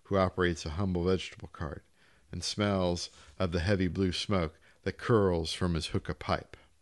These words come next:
From time to time, he manages to obtain the precious Zahir carrots. Like me,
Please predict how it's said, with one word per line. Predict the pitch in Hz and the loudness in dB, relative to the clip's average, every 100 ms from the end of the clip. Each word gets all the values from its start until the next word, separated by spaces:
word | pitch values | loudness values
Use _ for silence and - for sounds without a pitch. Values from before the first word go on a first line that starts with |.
| _ _ _ - - - - | _ _ _ -20 -20 -20 -10
From | 110 104 | -6 0
time | 120 113 107 | 4 6 4
to | |
time, | 95 117 107 104 101 - - _ | 2 2 4 2 -2 -10 -20 _
he | 113 | -2
manages | 110 110 113 107 110 98 | 4 6 6 4 -2 -2
to | 110 | -2
obtain | 98 - 104 101 98 | -2 0 2 4 2
the | 90 | 0
precious | - 104 - 95 | 2 2 0 -4
Zahir | - 90 87 92 87 | 0 2 4 2 2
carrots. | - 95 76 - - - - _ _ - - - - | 0 0 0 -4 -18 -20 -20 _ _ -20 -20 -18 0
Like | 101 104 110 | 4 4 2
me, | 113 113 120 | 0 2 -2